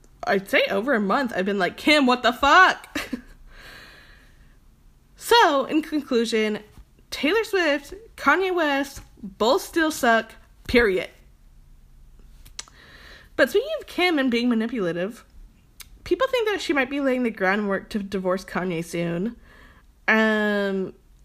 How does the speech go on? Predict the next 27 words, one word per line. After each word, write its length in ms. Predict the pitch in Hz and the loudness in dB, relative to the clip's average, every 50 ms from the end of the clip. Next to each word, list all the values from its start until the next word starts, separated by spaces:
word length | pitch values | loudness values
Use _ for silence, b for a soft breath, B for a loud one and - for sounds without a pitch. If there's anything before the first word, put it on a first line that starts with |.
| _ - - - | _ -12 -4 0
and 280 | 226 214 208 202 - - - _ - | 0 0 0 -2 -4 -10 -8 _ 0
I'm 180 | 233 285 302 | 0 2 2
now, 180 | 339 427 508 554 605 605 587 - | 4 6 6 4 4 2 0 2
I'm 160 | - 330 349 | 2 2 2
a 60 | 370 | 2
little 420 | 370 349 349 349 330 302 269 - - - _ - | 0 0 0 0 0 0 -2 -2 -6 -20 _ -16
suspicious 800 | - - - - 349 - - - - 240 233 - - 262 247 - | -14 -8 -2 -2 -2 -2 -2 -2 0 0 0 0 -2 -6 -6 -6
as 300 | - - 226 196 190 185 | -4 -2 -2 -4 -2 -2
well, 360 | 185 180 180 180 196 247 247 - | 0 0 2 2 0 0 -2 -2
and 260 | 202 196 190 175 170 | -4 -4 -4 -4 0
God, 380 | - 220 233 254 269 269 277 262 - | 4 6 8 8 8 8 6 4 2
I'm 200 | 240 233 226 226 | 0 0 0 -2
praying. 480 | - - 208 185 165 147 131 131 107 | -2 -2 -2 -2 -2 -2 -6 -6 -2
I 160 | 113 190 190 | 0 0 0
pray 340 | 190 190 - 240 233 220 220 | -2 -2 0 2 2 2 4
every 300 | - 220 240 247 262 254 | 2 0 0 0 0 0
night, 280 | 240 214 208 208 202 - | 0 0 0 -2 -4 -6
"P-, 200 | - - - - | -12 -12 -10 -10
Kim, 340 | - - - 269 285 294 277 | -8 -2 0 0 0 0 -2
please 280 | - - 320 320 320 294 | -2 0 0 0 0 0
leave 160 | 285 277 262 | 0 2 4
that 120 | 254 247 | 2 2
man. 380 | 226 190 185 170 165 196 190 B B B B B B B B B B B - | 2 0 -2 -2 -4 -6 -6 B B B B B B B B B B B -6
Kim, 420 | - 277 269 349 381 415 453 440 440 453 440 - B B B B B B B B B B B - | 0 2 4 6 6 4 4 2 0 -4 -8 -12 B B B B B B B B B B B -10
leave 260 | - 175 185 240 294 254 | -4 0 0 2 2 4
that 140 | 285 339 | 2 2
man." 480 | 320 311 311 359 349 370 370 370 381 | 2 2 0 0 2 2 2 0 0